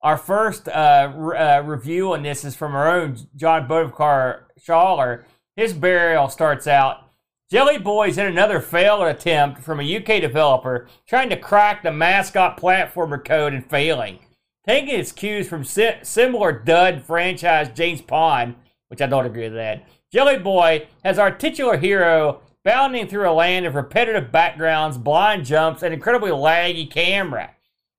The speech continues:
Mister J B is well animated in his transformations into useful objects, call to mind the N E S classic A Boy and His Blob,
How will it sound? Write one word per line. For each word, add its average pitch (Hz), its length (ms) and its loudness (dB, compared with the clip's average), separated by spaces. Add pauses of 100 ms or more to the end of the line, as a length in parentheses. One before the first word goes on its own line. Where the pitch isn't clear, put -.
Mister 220 200 -6
J 202 320 -2
B 208 280 -6
is 185 160 -4
well 196 200 4
animated 185 720 0
in 156 100 -6
his 160 160 -6
transformations 185 760 -4
into 156 220 -12
useful 170 320 -6
objects, 160 520 0 (400)
call 285 240 4
to 247 60 -6
mind 196 380 0
the 175 140 -4
N 185 60 -2
E 185 120 -2
S 180 160 -2
classic 170 480 0
A 143 80 -6
Boy 147 280 0
and 160 80 -2
His 131 120 -8
Blob, 123 640 2